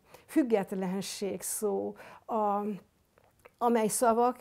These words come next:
eszményeket testesítenek meg, és amely szavakat én sem a politikai diskurzusban nem hallok ma ugyanolyan gyakran, de bizonyos, úgy érzem, hogy bizonyos helyzetekben,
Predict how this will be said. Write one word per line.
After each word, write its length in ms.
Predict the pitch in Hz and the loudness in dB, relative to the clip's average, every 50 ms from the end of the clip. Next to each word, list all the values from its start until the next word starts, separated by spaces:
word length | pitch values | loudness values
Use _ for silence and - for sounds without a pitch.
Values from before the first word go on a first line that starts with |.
| - | -4
eszményeket 920 | - 254 247 240 - - 196 175 175 165 151 165 - - 175 170 - - - - _ | -2 -2 -2 -2 -2 -4 -4 -4 -4 -6 -6 -8 -10 -10 -12 -12 -14 -18 -20 -14 _
testesítenek 840 | - 185 175 - - 175 - - 220 - 190 180 175 175 170 - 185 | -8 -8 -8 -8 -8 -10 -10 -10 -12 -12 -10 -10 -10 -10 -10 -10 -8
meg, 320 | 180 175 165 175 175 180 - - - - | -8 -8 -8 -8 -10 -12 -16 -20 -20 -12
és 140 | - - 202 | -10 -8 -8
amely 440 | - - 247 247 240 214 208 202 - - | -4 -4 -2 -2 -2 -2 -2 -4 -4 -4
szavakat 600 | 220 - - 262 226 226 226 226 220 214 208 - | -4 -4 -2 -2 -2 -4 -4 -6 -6 -6 -8 -6
én 340 | - 233 214 214 220 220 226 | -4 0 2 2 2 2 0
sem 340 | 220 - - 294 294 269 214 | -2 -4 -4 -4 -2 -2 -2
a 100 | 175 175 170 - _ _ | -2 -4 -6 -10 _ _
politikai 800 | - 214 202 196 196 196 - 202 196 - 208 202 196 196 202 190 | -8 -6 -4 -4 -6 -6 -8 -10 -8 -6 -6 -4 -4 -4 -6 -6
diskurzusban 1200 | 190 202 202 202 - _ _ _ _ - - 226 180 185 196 214 208 - 226 214 214 202 208 214 | -6 -6 -8 -8 -10 _ _ _ _ -8 -6 -6 -6 -4 -4 -6 -6 -6 -6 -6 -4 -4 -4 -2
nem 360 | 220 196 202 214 202 196 196 | -2 -2 -2 -2 -2 -4 -4
hallok 400 | 190 196 196 196 196 190 190 - | -4 -4 -4 -4 -4 -4 -6 -6
ma 300 | 208 202 196 175 190 190 - _ | -8 -6 -6 -6 -6 -8 -10 _
ugyanolyan 760 | - 220 196 196 196 190 196 202 202 196 190 196 196 190 - _ _ - 226 - - - 190 190 196 | -10 -8 -8 -6 -6 -4 -4 -4 -6 -4 -6 -6 -8 -8 -12 _ _ -16 -16 -12 -10 -10 -8 -8 -6
gyakran, 560 | 185 202 185 190 190 202 214 208 208 226 233 - - - - - 196 | -6 -6 -6 -8 -8 -8 -6 -6 -6 -6 -8 -10 -14 -20 -20 -18 -14
de 440 | - 208 233 226 220 220 220 - - - | 0 2 4 4 4 2 0 -2 -4 -6
bizonyos, 680 | 233 220 220 254 226 233 226 214 202 196 - - - - 170 196 196 - | -6 -4 -4 -2 0 0 0 0 -2 -4 -6 -8 -6 -6 -4 -4 -4 -2
úgy 180 | - 247 226 208 | -2 -2 0 2
érzem, 380 | 214 226 233 233 240 247 240 | 2 2 2 2 0 0 0
hogy 140 | 233 226 220 | 0 -2 -2
bizonyos 420 | 214 254 233 220 196 196 185 165 | 0 0 0 0 -2 -2 -4 -6
helyzetekben, 960 | - 185 233 247 226 190 190 170 - - 156 170 180 180 196 165 - - 185 196 | -8 -4 -4 -2 -2 -2 -4 -6 -8 -8 -10 -10 -10 -10 -10 -8 -8 -8 -8 -10